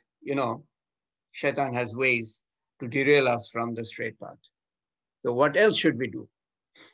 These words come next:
We always try to hold on to the Quran and the Sunnah. Those were s-, some, some of the last things that Rasulullah Sallallahu Alaihi Wasallam said, "Hold on to the rope."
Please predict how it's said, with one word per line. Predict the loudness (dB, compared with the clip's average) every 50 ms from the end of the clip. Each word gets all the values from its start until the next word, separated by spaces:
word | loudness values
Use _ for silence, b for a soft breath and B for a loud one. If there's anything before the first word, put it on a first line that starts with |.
| B _ -12
We | -12 -6 0
always | 2 2 4 4 2 0
try | 0 0 0 0
to | 0 0 -4 -4 -4 -6 -8 _ _
hold | 4 6 6 6 6
on | 4 2 0
to | -4
the | -8 -8 -8
Quran | -8 -4 -2 0 0 0 0
and | -2 -4 -6
the | -6 -8
Sunnah. | -6 -6 -4 -4 -4 -6 -8 -8 -12 _ _ _ _ _ _ _ _ _ _ _ _ _ _ _ _ _ _ _ _ _ _ _ _ _ _ _ _ _ _ _ _ _ _ _ _ _
Those | -14 -12 -12 -10 -6
were | -6 -6
s-, | -6 -8 -10 -16 _ _ _ _ _
some, | -16 -12 -10 -10 -10 -10
some | -10 -10 -10 -8
of | -8 -8 -8
the | -8
last | -6 -4 -2 -2 -2 -4 -8 -14 _ _ _ _ _ _ -4
things | -2 -2 -2 -2 -4
that | -4 -4 -4 -4
Rasulullah | -6 -10 -8 -6 -2 -2
Sallallahu | -2 -2 -2 -2 -2
Alaihi | -2 -4 -6
Wasallam | -6 -6 -2
said, | 0 2 2 2 0 -4 -8 _ 4
"Hold | 6 6 8 8
on | 6 4 4
to | 2 2
the | 4 4 6
rope." | 6 6 4 4 0